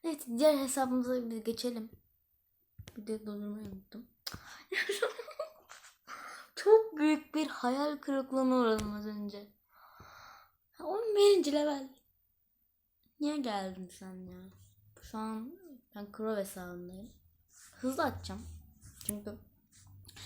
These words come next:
umarım bir karakter, iyi bir karakter çıkarsa olmalı. Efsane bir özellik. Hadi be, alacağız be.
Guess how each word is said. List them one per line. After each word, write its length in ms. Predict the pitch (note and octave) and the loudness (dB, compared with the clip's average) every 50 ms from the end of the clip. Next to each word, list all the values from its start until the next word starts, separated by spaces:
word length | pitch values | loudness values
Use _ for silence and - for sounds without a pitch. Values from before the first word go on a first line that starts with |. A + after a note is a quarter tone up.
| - - - | -16 -12 -4
umarım 160 | - C4+ C#4+ | -2 0 0
bir 60 | C#4+ - | 2 2
karakter, 500 | C#4+ C#4 C4+ - C#4 C4 - - B3+ - | 0 -2 -2 -2 -6 -6 -8 -10 -12 -4
iyi 140 | - D#4+ F#4+ | 0 0 2
bir 60 | G4+ | 6
karakter 280 | G4+ G#4 G4 G4 G4+ F#4+ | 8 6 6 6 4 -4
çıkarsa 240 | - - G4 F#4+ - _ _ _ _ _ _ _ - - - | -2 -2 -2 -2 -4 _ _ _ _ _ _ _ -10 -4 0
olmalı. 320 | - A#3 G#3 F#3+ F#3 F3+ G#3 B3+ C#4+ - - _ - | 0 0 0 0 -4 -6 -8 -12 -14 -16 -20 _ -10
Efsane 440 | - A3 G#3+ - - G3+ G3 G3 G3 | -10 -8 -8 -6 -6 -6 -6 -6 -8
bir 40 | G3 | -8
özellik. 440 | F#3+ F#3 - F#3 F3+ F#3 F#3+ - - - - - _ _ _ _ _ _ _ _ - - | -10 -10 -10 -12 -12 -10 -8 -8 -8 -8 -10 -20 _ _ _ _ _ _ _ _ -20 -18
Hadi 480 | - - - - - G#4 D#4+ C#4 B3 | -16 -16 -16 -10 -2 2 2 4 6
be, 80 | D#4+ F#4+ | 6 6
alacağız 420 | A4+ A#4+ A#4+ G#4+ D#4 A#3+ G#3 F#3 | 6 6 4 2 2 2 2 -2
be. 120 | G3 G3 | -6 -10